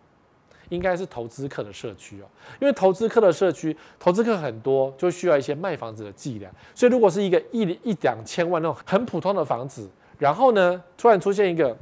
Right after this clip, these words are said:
猛男在门口，那就表示这个社区可能，可能投资客很多。那豪宅不意外嘛，你去看地堡外面一大堆，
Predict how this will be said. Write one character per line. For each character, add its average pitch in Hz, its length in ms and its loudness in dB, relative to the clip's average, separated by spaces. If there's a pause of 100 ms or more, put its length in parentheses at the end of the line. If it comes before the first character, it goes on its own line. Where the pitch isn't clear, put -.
(460)
猛 113 200 -6
男 113 160 -10
在 160 120 -4
门 113 200 -10
口， 95 240 -16 (380)
那 165 100 -6
就 160 60 -4
表 113 160 -8
示 120 200 -10
这 170 120 -8
个 147 80 -4
社 131 160 -8
区 123 220 -8
可 95 420 -10
能， 98 160 -18 (960)
可 - 240 -12 (220)
能 95 100 -20 (1000)
投 117 180 -14
资 127 140 -16
客 120 160 -12
很 95 240 -18
多。 98 120 -20 (460)
那 233 200 2 (160)
豪 160 260 6
宅 147 340 6 (280)
不 127 160 -2
意 143 240 -4
外 123 220 -6
嘛， 92 140 -20
你 117 80 -16
去 123 80 -12
看 175 160 -6
地 160 160 -6
堡 107 140 -6
外 131 100 -2
面 135 160 -10
一 110 40 -14
大 113 180 -8
堆， 101 260 -12